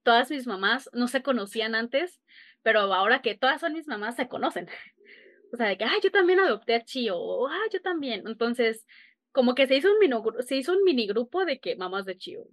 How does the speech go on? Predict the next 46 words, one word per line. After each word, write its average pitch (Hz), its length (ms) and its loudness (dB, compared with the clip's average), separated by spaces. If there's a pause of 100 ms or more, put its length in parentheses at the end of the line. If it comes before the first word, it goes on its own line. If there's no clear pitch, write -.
o 226 100 -4
familia 202 400 -2
de 110 140 -8
Chio. - 240 -14 (440)
<laughs> 311 140 -14
Ah, - 140 -6 (380)
y 262 560 2 (140)
siempre 277 300 2
decían 240 300 0
de 220 120 -4
que, 180 200 -6
"Es 262 140 -2
que 302 140 -4
yo 302 120 -6
realmente 330 420 -2
nunca 277 280 -6
pensé 202 340 -8
que 233 120 -8
iba 226 220 0
como 180 360 -10
convivir 220 520 0
con 208 300 -8 (360)
personas 240 440 2
de 214 100 0
tan 185 280 -6
lejos 240 440 0
o 196 80 -8
de 180 100 -6
esta 185 260 -10
zona, 247 480 -6
pero 170 180 -2
gracias 220 340 -6
a 196 120 -4
Chio, 233 380 -8
pues, - 280 -16
mírame 226 340 0
ahora, 269 300 -6
¿no? 262 200 -8
Estoy 202 240 -10
platicando 196 480 -12
con - 180 -16
todos". 240 440 -6 (360)
Entonces, 269 720 0 (300)
yo 277 200 -2
creo 370 240 0
que, 208 360 -2